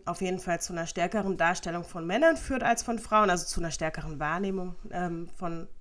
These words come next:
Männern als von Frauen, also zu einem Male Bias, so nennen die das. Allerdings, ähm, beim Genderstern dreht sich's halt um. Also es ist nicht so, dass der Genderstern, ähm, ähm, für ein, für eine gleichmäßige Repräsentation führt, sondern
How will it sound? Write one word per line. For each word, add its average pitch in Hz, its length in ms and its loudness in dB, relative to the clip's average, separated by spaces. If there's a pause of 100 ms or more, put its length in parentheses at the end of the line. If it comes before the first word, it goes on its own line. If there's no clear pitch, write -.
Männern 175 340 0
als - 240 -4
von 170 160 -6
Frauen, 180 500 -2
also 165 220 -6
zu - 160 -6
einem 156 180 -4
Male 185 220 0
Bias, 220 500 -2
so 196 120 -8
nennen 190 260 -2
die 196 140 -4
das. 196 280 -8 (1120)
Allerdings, 285 840 4
ähm, 196 280 0
beim 190 220 0
Genderstern 220 720 2
dreht 190 280 -2
sich's - 340 -4
halt 156 280 -6
um. 175 240 -2 (200)
Also 180 200 -6
es 170 100 -6
ist 180 180 -4
nicht 196 200 2
so, 208 220 4
dass 190 200 -2
der 185 140 -2
Genderstern, 175 1000 0
ähm, 165 540 -2
ähm, 160 520 -6
für 156 260 -8
ein, 156 320 -10 (160)
für - 100 -12
eine 208 120 -8
gleichmäßige 208 960 0
Repräsentation 190 920 -2
führt, 196 340 -2
sondern 233 600 0